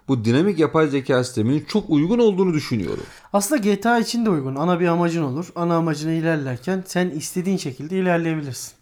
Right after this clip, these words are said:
Speaker 1: Kesinlikle,
Speaker 2: Burada da
Speaker 1: kesinlikle.
Speaker 2: çok farklı sonlar olur yani. Senin vereceğin hareketlere göre, kararlara göre her şey değişebilir.
Speaker 1: Ya farklı sonlarla beraber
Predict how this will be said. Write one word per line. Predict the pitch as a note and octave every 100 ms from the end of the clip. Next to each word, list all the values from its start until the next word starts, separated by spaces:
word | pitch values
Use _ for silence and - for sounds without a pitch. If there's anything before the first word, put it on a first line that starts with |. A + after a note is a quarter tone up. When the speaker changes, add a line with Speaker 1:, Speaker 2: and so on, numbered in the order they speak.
| -
Speaker 1:
Kesinlikle, | A2 - B2 F3 D#3+
Speaker 2:
Burada | F#3 E3 D#3
da | F#3+ G3+
Speaker 1:
kesinlikle. | F#2 - - -
Speaker 2:
çok | A3 -
farklı | F#3 F3 -
sonlar | F#3 F#3 F#3 G3
olur | F3 D3
yani. | C3 B2+ A#2+
Senin | A#2+ D#3 D#3+
vereceğin | D3 D3 D3+ D#3
hareketlere | C#3+ C#3 C#3 D3 - C#3+
göre, | C3 A#2 A#2 C3+ -
kararlara | - C#3 C#3 C#3 D3+
göre | D3+ C3+ D3 E3+ - _
her | F3+ A3
şey | - G#3 F3+
değişebilir. | F#3+ F#3 F#3+ F#3 D3 - - _
Speaker 1:
Ya | - - -
farklı | - A#2 A2 D#3
sonlarla | D#3+ E3 E3+ A3+ E4+ E4+
beraber | D#4+ G#3 A#2 D#2+